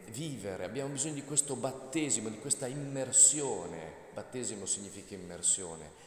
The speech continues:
dentro la realtà dell'amore. E ci rendiamo conto che abbiamo bisogno di farne esperienza, perché ci han detto fin da quando siamo venuti a catechismo che Dio ci ama,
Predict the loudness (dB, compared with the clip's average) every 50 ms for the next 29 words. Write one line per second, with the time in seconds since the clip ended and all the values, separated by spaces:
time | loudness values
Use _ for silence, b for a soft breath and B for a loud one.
0 | B B B -2 0 2 2 2 0 -2 -2 0 0 0 0 0 0 0 0 -2
1 | -2 -2 -2 -4 -4 -4 -4 -4 -4 -6 -6 -6 -6 -8 -8 -10 -12 -12 -14 -16
2 | -18 -20 -20 -20 -20 -20 -20 -20 B B B B B B B -8 -6 -4 -4 -4
3 | -6 -4 -2 -2 0 0 -2 -2 -4 -2 -2 -2 -2 0 2 2 2 2 -2 -6
4 | -6 -6 -4 -4 -2 -2 -2 -2 -2 -4 -4 -4 -6 -6 -4 -6 -6 -6 -4 -4
5 | -4 -4 -2 0 2 2 2 2 0 -4 -4 -2 -2 -2 0 2 2 0 0 0
6 | -6 -8 -6 -4 -2 0 0 0 -2 -8 -10 -12 -4 -4 -2 -2 -2 -2 -2 -4
7 | -4 -4 -6 -4 -2 0 0 0 -2 -6 -10 -10 -12 -12 -8 -6 -4 -2 -2 -2
8 | 0 -2 -2 -2 0 2 2 2 0 0 -4 -4 -6 -4 -4 -4 -6 -6 -6 -4
9 | -6 -6 -4 -4 -6 -6 -8 -10 -8 -6 -4 -4 -4 -4 -6 -8 -8 -6 -8 -8
10 | -6 -8 -6 -6 -4 0 0 0 0 0 -2 -4 -4 -4 -6 -10 -10 -12 -12 -12